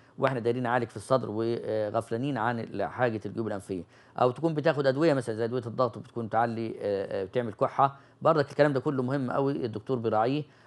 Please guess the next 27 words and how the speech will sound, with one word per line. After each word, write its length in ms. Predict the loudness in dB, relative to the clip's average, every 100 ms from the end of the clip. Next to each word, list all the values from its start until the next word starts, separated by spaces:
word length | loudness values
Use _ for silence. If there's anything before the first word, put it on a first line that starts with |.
| 2
أو 100 | 4
بيكون 240 | 4 0 0
في 160 | 4
ارتجاع 360 | 2 4 6 6
الحامض 400 | 6 2 2 -2
من 140 | -6
المعدة 360 | -4 -2 0 0
إلى 160 | -2 -4
المريء 440 | -4 -2 -2 -4 -12 _ 0
ويحدث 420 | 2 2 0 -4
كحة 260 | -4 -2 -6
شديدة 320 | -4 -2 0
برضك. 320 | 0 0 -2 -4 _ _
كل 160 | 0 4
الأسباب 400 | 4 4 2 2
ديت 260 | 2 2
إذا 140 | -2 -4
كنت 200 | -4 -4
أنت 140 | -4
تعرفها 420 | 0 2 2 2
وما 300 | -2 -2 -6
قلتش 280 | -6 -8 -10
للدكتور 320 | -10 -8 0
عليها، 420 | 0 2 0 -2 -6
بتنبه 420 | -12 -6 -6 -6
الدكتور 360 | -8 -8 -6 -2
ليها، 320 | 0 0